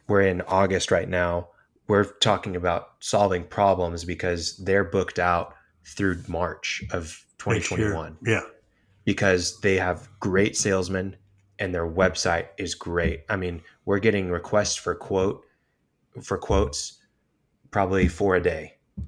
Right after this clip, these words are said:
Speaker 1: just,
Speaker 2: Yeah.
Speaker 1: just churning leads in and in. So it's really powerful once you get both working together.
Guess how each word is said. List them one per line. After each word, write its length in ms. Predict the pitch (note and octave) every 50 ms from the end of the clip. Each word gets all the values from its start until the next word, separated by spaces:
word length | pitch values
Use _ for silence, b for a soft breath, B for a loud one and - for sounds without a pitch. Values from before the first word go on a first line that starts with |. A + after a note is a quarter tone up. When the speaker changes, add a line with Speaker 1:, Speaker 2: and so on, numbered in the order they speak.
| - _ _ _ _ _ _
Speaker 1:
just, 260 | - F#2+ G2 F2+ - - - _ _ _
Speaker 2:
Yeah. 60 | - - - _
Speaker 1:
just 280 | - G#2 F2+ - - -
churning 480 | - - - B2 A2 G#2 G2+ F#2 F2+ F2+
leads 400 | F#2 F2+ F2+ E2+ D#2+ - - - _ -
in 180 | A2 G#2 F#2 F2+
and 120 | F2 F2
in. 240 | E2+ E2 D#2 D#2+ b b b b b b b -
So 360 | - - G2+ F#2+ F#2 F2 B B B B B B B _ _ _ -
it's 160 | G2+ F#2+ -
really 340 | F2+ F2+ G#2+ A#2 A#2+ A#2 A2+
powerful 520 | A2+ - G#2+ G2+ G2 F#2+ F2 - F2+ F2
once 220 | F2+ F2+ F2+ - -
you 60 | -
get 180 | - - - -
both 280 | - F#2+ F2 E2 E2+
working 260 | - F2 D#2+ D2+ E2+ E2
together. 440 | E2 E2 E2+ D#2 - - - -